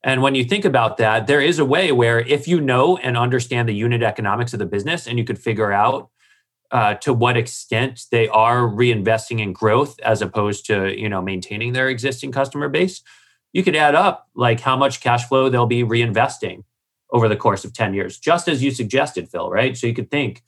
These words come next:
in present value terms on what they're reinvesting. And then, you know, thinking about Buffett's retained earnings test,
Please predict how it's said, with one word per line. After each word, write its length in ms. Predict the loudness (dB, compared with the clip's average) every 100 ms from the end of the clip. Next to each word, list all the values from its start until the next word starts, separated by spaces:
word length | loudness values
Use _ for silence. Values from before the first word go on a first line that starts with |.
| _ _ _
in 120 | -4 0
present 280 | 0 2
value 260 | 4 4 2
terms 300 | -2 -4 -2
on 180 | -2 0
what 220 | 0 2
they're 160 | 0 0
reinvesting. 880 | 0 -2 0 0 0 -8 -10 -10 -12 _ _ -4
And 160 | 0
then, 340 | 2 0 -2 -4
you 140 | 0
know, 140 | 2 2
thinking 260 | -2 -2
about 260 | 2 2 2
Buffett's 360 | 2 2 -2
retained 360 | -4 -4 -2 0
earnings 380 | 0 0 -4 -6
test, 480 | -2 -2 -4 -12